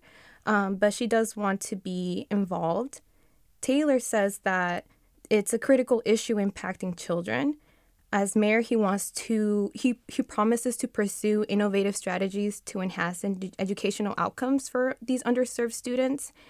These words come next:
And he points out that in his efforts in the council, he has helped expand, um, broadband access and pushing for increased investment in ear-, early literacy programs. De La Fuente said that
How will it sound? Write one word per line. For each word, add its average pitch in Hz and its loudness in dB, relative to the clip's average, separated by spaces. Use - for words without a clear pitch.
And 220 2
he 262 0
points 277 4
out 233 0
that 196 0
in 214 2
his 226 4
efforts 220 0
in 208 2
the 208 0
council, 208 0
he 202 -4
has 190 -4
helped 180 -2
expand, 175 -2
um, 180 -2
broadband 180 0
access 233 0
and 240 4
pushing 254 4
for 226 0
increased 214 0
investment 233 2
in 208 0
ear-, 202 0
early 220 4
literacy 202 -2
programs. 311 0
De 269 6
La 302 2
Fuente 349 0
said 247 -2
that 220 0